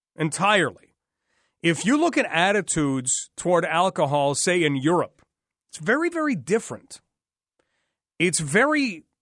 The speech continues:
much accepted as a part of the culture. Take a look at, okay, let's take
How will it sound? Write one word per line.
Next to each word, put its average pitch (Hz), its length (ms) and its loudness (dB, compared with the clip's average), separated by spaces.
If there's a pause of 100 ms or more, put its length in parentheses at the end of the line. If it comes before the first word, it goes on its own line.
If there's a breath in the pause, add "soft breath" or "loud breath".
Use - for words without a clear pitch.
(120)
much 208 540 0
accepted 214 720 -2
as 170 240 -2
a 160 60 -2
part 190 380 -2 (120)
of 160 480 0 (100)
the 170 100 -4
culture. - 460 0 (260 loud breath)
Take 277 220 2
a 294 60 -2
look 254 240 2
at, 180 140 0
okay, 190 220 0
let's 180 460 -2
take 202 400 0